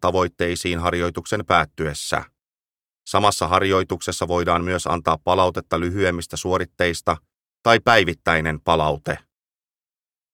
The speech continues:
Palautteita voidaan antaa eri teemojen kautta esimerkiksi johtamisen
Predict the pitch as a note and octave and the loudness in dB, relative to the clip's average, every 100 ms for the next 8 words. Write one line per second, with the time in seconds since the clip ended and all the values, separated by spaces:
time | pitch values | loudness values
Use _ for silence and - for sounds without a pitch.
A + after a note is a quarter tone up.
0 | _ C3+ D#3 C3 - G#2 F#2+ G2 F#2+ F#2 | _ 2 6 4 4 2 2 2 4 4
1 | F2+ G2 F2+ F#2 F2+ G#2 F2+ F#2+ F#2 F2+ | 2 0 0 2 4 2 0 0 2 0
2 | E2 D2+ F2 F2 - F2 F2+ F#2 F2+ E2+ | -4 0 2 2 0 0 0 -2 -2 -2
3 | F#2 E2+ F2 E2+ F#2+ - F#2 F2+ F2+ F2 | -4 -6 -2 0 -2 -2 -4 -2 -2 -4